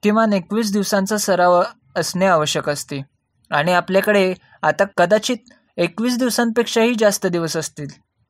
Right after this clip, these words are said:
तेव्हा या वेळेचा सदुपयोग करून भावी जीवनासाठी सशक्त मन आणि सशक्त शरीर बनवू. अशी वेळ व संधी पुन्हा येणार नाही आणि ती येऊ नये. वेळ आहे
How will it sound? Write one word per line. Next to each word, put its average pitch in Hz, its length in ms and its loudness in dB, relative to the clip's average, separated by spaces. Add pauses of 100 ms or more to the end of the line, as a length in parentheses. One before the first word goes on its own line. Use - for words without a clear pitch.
(880)
तेव्हा 185 280 4
या 233 160 4 (180)
वेळेचा 190 500 2
सदुपयोग 208 600 -2 (100)
करून 175 300 0 (260)
भावी 165 340 2
जीवनासाठी 208 600 0
सशक्त 202 460 -2
मन 156 320 0 (260)
आणि 160 180 0
सशक्त 196 480 -2
शरीर 190 340 2
बनवू. 143 360 -2 (960)
अशी 170 260 0
वेळ 220 240 2
व 220 120 0
संधी 196 320 0
पुन्हा 185 380 -2
येणार 190 260 0
नाही 165 360 -2 (520)
आणि 170 160 0
ती 226 220 -2
येऊ 214 140 0
नये. 175 300 0 (1200)
वेळ 202 220 4
आहे 196 320 2